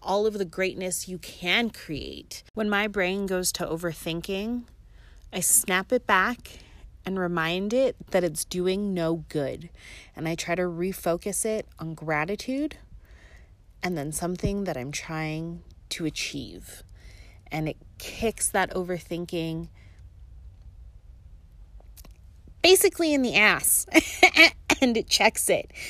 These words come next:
and puts it in its place. And then I'm able to move forward. Because when I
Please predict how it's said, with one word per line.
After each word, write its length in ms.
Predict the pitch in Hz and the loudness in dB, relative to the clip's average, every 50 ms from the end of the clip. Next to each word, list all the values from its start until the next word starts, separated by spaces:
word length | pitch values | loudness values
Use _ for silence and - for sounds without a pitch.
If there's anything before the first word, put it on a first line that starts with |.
| - - | -8 -4
and 140 | - 214 208 | 0 0 2
puts 260 | - - 247 233 - | 6 6 6 6 6
it 100 | 247 226 | 6 6
in 140 | 220 220 208 | 6 4 2
its 240 | - - - - - | 0 -2 -2 -6 -6
place. 680 | - - - - 170 175 170 - - - - - - - - - - - - - - | -6 -6 2 4 6 6 6 4 0 -4 -4 -4 -4 -6 -10 -14 -18 -16 -16 -8 -2
And 180 | - 185 196 196 | 0 2 4 6
then 120 | 185 196 | 6 6
I'm 140 | 196 185 123 | 6 4 4
able 260 | 139 175 160 165 160 | 4 4 6 6 4
to 160 | 160 - 165 | 4 2 0
move 240 | 160 165 165 160 147 | 2 2 2 2 2
forward. 800 | - - - - - 143 143 135 131 131 120 - - - - - - - - - - - - - - - - - - | -2 -6 -8 -4 0 2 2 2 2 0 -4 -6 -6 -10 -12 -12 -14 -16 -20 -20 -20 -20 -20 -20 -20 -20 -20 -12 -4
Because 360 | - 185 175 190 190 175 165 | -2 -2 0 2 2 2 2
when 140 | 175 175 170 | 2 0 0
I 440 | - - 151 175 175 180 180 175 - | 2 2 4 4 6 6 4 2 2